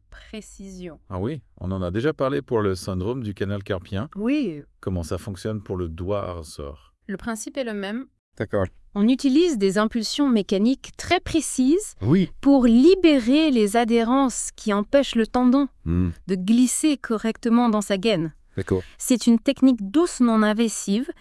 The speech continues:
Speaker 2: Oui.
Speaker 1: qui peut éviter le recours à la chirurgie dans de nombreux cas.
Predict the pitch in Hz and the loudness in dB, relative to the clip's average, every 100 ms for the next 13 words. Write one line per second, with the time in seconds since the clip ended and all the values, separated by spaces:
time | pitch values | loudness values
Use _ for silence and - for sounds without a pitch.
0 | - 104 135 - 262 - 277 - 330 311 | -6 0 0 2 0 2 -2 2 2 4
1 | 285 294 294 240 233 - 302 277 196 185 | 2 2 2 2 0 0 0 2 0 0
2 | - 311 285 233 202 208 277 330 - 196 | 0 2 2 2 2 2 4 2 0 0
3 | 220 214 185 180 202 240 220 247 185 | 0 0 0 0 2 2 2 0 -2